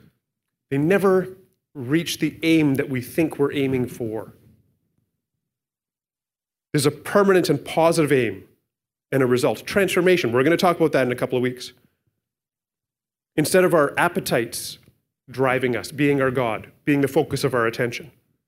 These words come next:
we worship the true God instead of false gods. Shame. Things that are too small to merit our full attention. And our mind is on the permanent and the perfect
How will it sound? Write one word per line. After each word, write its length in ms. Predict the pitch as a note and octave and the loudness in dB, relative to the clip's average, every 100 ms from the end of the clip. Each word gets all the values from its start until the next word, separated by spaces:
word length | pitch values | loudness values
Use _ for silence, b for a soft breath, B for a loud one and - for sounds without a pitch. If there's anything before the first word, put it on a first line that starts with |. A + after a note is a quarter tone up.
| _ - | _ 0
we 80 | C#3+ | 4
worship 300 | D3+ E3 D3+ | 4 4 0
the 80 | D#3+ | -6
true 340 | - - A3+ | -6 2 2
God 300 | F3 C3 G2+ | 2 0 -2
instead 320 | A2 A2 D#3+ C#3+ | -6 -4 -2 -2
of 160 | - - _ _ | -4 -16 _ _
false 320 | E3+ E3 - | 0 0 0
gods. 400 | A#2+ G2+ - - _ _ _ _ _ _ _ | -8 -8 -16 -20 _ _ _ _ _ _ _
Shame. 640 | - - D3+ C#3+ G#2+ G2 - _ _ _ _ _ _ _ _ | -12 -2 0 0 -2 -8 -20 _ _ _ _ _ _ _ _
Things 220 | - E3+ E3+ | -2 0 0
that 100 | D#3+ | -2
are 60 | |
too 300 | D#3+ - G#3 | -2 -4 -4
small 440 | - - F#3+ E3 B2 | -4 -2 2 2 0
to 140 | - | -2
merit 400 | C#3+ D#3+ D#3+ - D3 | 0 2 4 2 -2
our 80 | |
full 280 | B2+ - D3 | -4 0 2
attention. 480 | C3+ D#3 C#3 - - _ _ _ _ _ _ _ _ _ | 2 0 -2 -6 -16 _ _ _ _ _ _ _ _ _
And 120 | D3 | 0
our 80 | C#3 | 2
mind 420 | C#3+ D3 D#3 E3+ | 4 4 4 4
is 100 | D#3 | 4
on 140 | D#3 C3+ | 2 0
the 60 | |
permanent 640 | C3+ - F#3 E3 B2+ C3+ - | -4 -2 0 2 0 -2 -8
and 160 | D3+ C3+ | -6 -6
the 40 | |
perfect 600 | B2+ - E3 - A2 - | -6 -4 -6 -6 -14 -16